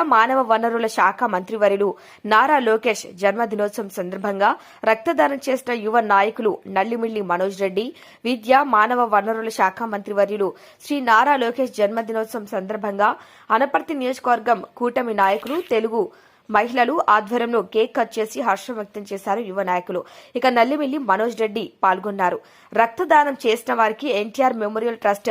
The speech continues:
బ్లడ్ సెంటర్ ఆధ్వర్యంలో సర్టిఫికేట్స్ ను అందజేశారు. అనపర్తి శాసనసభ్యులు నల్లిమిల్లి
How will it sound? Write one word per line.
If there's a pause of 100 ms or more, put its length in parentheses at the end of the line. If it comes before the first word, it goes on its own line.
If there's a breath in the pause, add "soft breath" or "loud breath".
(120)
బ్లడ్
సెంటర్
ఆధ్వర్యంలో (380 loud breath)
సర్టిఫికేట్స్
ను (120)
అందజేశారు. (360 soft breath)
అనపర్తి
శాసనసభ్యులు (420 loud breath)
నల్లిమిల్లి